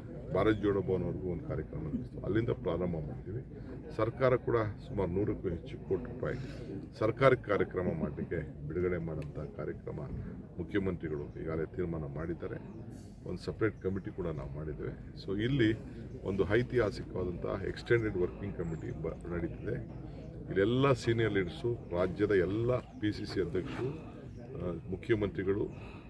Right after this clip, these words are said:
ವಿರೋಧ ಪಕ್ಷದ ನಾಯಕರು, ನಮ್ಮ ಪಕ್ಷಕ್ಕೆ ಸಂಬಂಧಪಟ್ಟವ್ರು ಬರ್ತಾರೆ. ನೆಕ್ಸ್ಟ್ ಡೇ ಮಾರ್ನಿಂಗ್,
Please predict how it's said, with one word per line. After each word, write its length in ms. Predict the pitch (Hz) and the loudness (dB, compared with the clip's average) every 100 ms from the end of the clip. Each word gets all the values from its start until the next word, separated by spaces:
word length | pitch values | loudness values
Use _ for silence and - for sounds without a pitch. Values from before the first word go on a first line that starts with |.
| - | -4
ವಿರೋಧ 180 | 90 104 - | 4 4 4
ಪಕ್ಷದ 300 | 98 - 90 | -4 2 2
ನಾಯಕರು, 640 | 87 92 - 110 - - - | 4 2 0 -4 -4 -6 -4
ನಮ್ಮ 180 | 92 | -2
ಪಕ್ಷಕ್ಕೆ 400 | 87 92 - 110 | -2 -6 -6 -4
ಸಂಬಂಧಪಟ್ಟವ್ರು 580 | 92 87 85 - 82 76 | -4 -2 -4 -4 -6 -6
ಬರ್ತಾರೆ. 560 | 80 - 92 123 - - - - - - - 90 | -6 -6 -4 -4 -6 -12 -14 -14 -14 -12 -6 2
ನೆಕ್ಸ್ಟ್ 360 | 131 - - 170 | 2 2 4 8
ಡೇ 120 | 113 - - 82 | 8 6 -8 -4
ಮಾರ್ನಿಂಗ್, 380 | 87 92 90 - | 0 0 0 -4